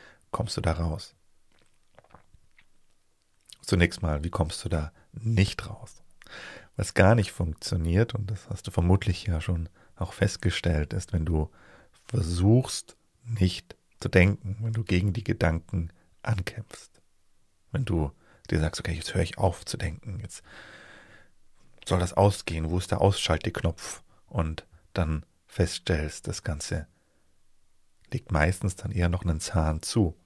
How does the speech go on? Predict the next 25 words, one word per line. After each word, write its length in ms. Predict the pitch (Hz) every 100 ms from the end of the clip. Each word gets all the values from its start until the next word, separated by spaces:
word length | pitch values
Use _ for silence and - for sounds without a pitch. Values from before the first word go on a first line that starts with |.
| _ _
wird 180 | - -
noch 180 | 87 -
mehr. 320 | 80 80 101 _ _ _ _ _ _ _ _ _ _ _ _ _
Und 480 | 95 87 82 85 - _ - - - - _ _
um 500 | - 87 90 87 87 - - _ _
da 120 | -
eine 100 | 90
Lösung 500 | 87 87 147 175 110
zu 100 | 90
finden, 600 | - 90 87 - 87 85
ist 140 | 90 90
es 100 | -
auch 120 | -
erstmal 280 | 98 98 92
wichtig 320 | 104 - -
zu 120 | -
verstehen, 640 | - 87 - - 92 98 92
wieso 300 | 98 98 -
ist 340 | - 131 - 107
das 160 | 90
denn 200 | - 82
eigentlich 440 | 78 76 76 80 -
so? 240 | - 85
Wieso 380 | 85 90 85 87 - - - - - - _ _ _ _ - _ _ _ _ _ _ _ _ _ _ _
rattert 840 | - 95 101 - 98 - - -